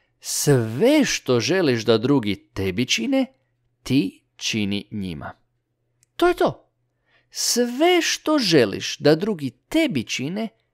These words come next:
ti čini njima. Ako ti želiš da drugi tebi kažu neku lijepu riječ, onda ti lijepu riječ reci njima.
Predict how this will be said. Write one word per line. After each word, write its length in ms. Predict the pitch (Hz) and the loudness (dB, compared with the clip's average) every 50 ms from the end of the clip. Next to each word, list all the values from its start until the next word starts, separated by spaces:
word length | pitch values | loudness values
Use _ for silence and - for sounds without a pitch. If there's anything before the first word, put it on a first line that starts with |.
| _ _ _ _ _ _ | _ _ _ _ _ _
ti 320 | - 170 190 196 196 - _ _ _ _ _ | -2 -2 -2 -2 -4 -8 _ _ _ _ _
čini 500 | - - - 120 117 117 117 110 - _ - | -10 -6 -4 -4 -4 -4 -6 -8 -10 _ -10
njima. 420 | 113 104 98 85 62 52 - - _ _ _ _ _ _ _ _ _ _ _ - - - _ - | -8 -6 -6 -8 -8 -12 -16 -18 _ _ _ _ _ _ _ _ _ _ _ -20 -20 -20 _ 2
Ako 380 | - 214 233 233 - - 269 | 4 4 4 2 2 0 -2
ti 480 | 247 - _ _ - 302 311 294 233 170 | -2 -2 _ _ 0 2 4 4 4 4
želiš 560 | 123 107 107 104 95 80 82 80 - - - | 2 2 0 -2 -2 -2 -4 -10 -10 -12 -12
da 200 | 156 131 135 135 | -4 2 4 4
drugi 340 | 139 143 165 160 139 127 113 | 4 4 2 0 2 0 -6
tebi 520 | - _ - - 262 294 247 165 123 - | -6 _ -4 -2 0 0 2 2 0 -2
kažu 400 | - - 113 117 117 110 110 104 | 0 -2 0 0 0 -2 -4 -6
neku 340 | 104 107 113 110 - - 117 | -6 -4 -6 -6 -6 -6 -4
lijepu 400 | 110 107 110 110 107 - 104 98 | -2 0 0 -2 -2 -2 -4 -2
riječ, 360 | 95 107 147 226 - - - - _ _ _ _ _ _ _ _ _ - | -2 -2 -4 -4 -6 -8 -12 -12 _ _ _ _ _ _ _ _ _ -8
onda 340 | - 131 127 110 101 98 95 | -6 -4 -4 -2 -2 -4 -4
ti 400 | - _ - 202 226 240 208 147 120 | -6 _ -8 -6 -4 -2 -2 -2 0
lijepu 380 | 117 123 127 123 - 101 98 | 2 2 0 0 -2 -6 -6
riječ 420 | 98 107 139 202 226 233 - - - _ 196 | -4 0 0 0 -2 -2 -4 -8 -10 _ -12
reci 400 | - - 175 - - - - 123 | -12 -10 -10 -12 -12 -12 -12 -10
njima. 360 | 156 196 226 214 135 78 80 | -8 -8 -8 -8 -8 -10 -12